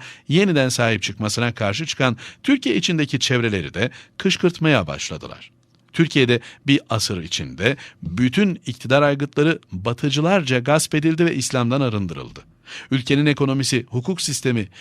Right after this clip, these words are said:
kültür dünyası, hariciyesi küçük bir elite teslim edildi. Batılılar dışarıdan teslim alamadıkları Türkiye'yi bu batıcı elitler vasıtasıyla içeriden teslim aldılar ve bu ülkeyi medeniyet iddialarından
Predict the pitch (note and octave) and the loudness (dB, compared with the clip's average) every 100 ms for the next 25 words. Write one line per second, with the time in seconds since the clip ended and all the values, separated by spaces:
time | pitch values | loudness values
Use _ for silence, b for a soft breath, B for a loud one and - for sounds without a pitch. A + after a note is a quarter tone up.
0 | B - G#2+ A#2 E3+ D3+ D3 C3 B2+ A#2 | B -6 -2 2 4 4 2 0 0 -4
1 | - F#2+ B2 C#3 C#3 C#3+ C3+ B2 - B | -4 -2 0 0 0 0 0 -2 -2 B
2 | B - G3+ D4 - F#3 F3+ _ C3+ C3+ | B -4 0 0 0 -2 -2 _ 2 2
3 | C3+ A#2 F#2+ F2+ - B2 G#2+ C2 C2 - | 0 -2 -4 -6 -4 -2 -2 -4 -12 -16
4 | B B B F2+ A2+ B2+ D3+ E3 F3+ D3 | B B B 2 2 4 2 4 2 2
5 | A#2 C3+ C3 C#3 C3+ B2+ A#2+ B2+ C3 F3 | 0 2 2 0 0 -2 -2 0 2 2
6 | D#3+ D3 C#3+ C3+ C#3 B2 C3 A#2+ D3 D3+ | 2 2 2 2 0 -2 0 2 2 0
7 | B _ A#3 C#3 B2 F3 F3+ A3 B2+ B2 | B _ 0 4 4 4 0 0 0 0
8 | B2+ B2+ A2 G#2 G#2+ - A2+ C#3 B2+ A#2 | 2 2 2 0 -2 -4 -2 0 0 -2
9 | - G2 F#2+ C#3+ D3 C#3+ E3 D#3 D#3 D#3 | -4 -2 0 0 0 -2 0 0 2 2
10 | E3 E3+ B B C3 C3+ F3+ D#3 - B2 | 0 0 B B 2 4 4 0 -2 -2
11 | F#2+ F#2+ A2 B2+ E3+ C#3+ C3 B2 A#2+ A#2+ | 0 0 0 2 2 0 2 2 2 0
12 | B2 D3 | 0 -2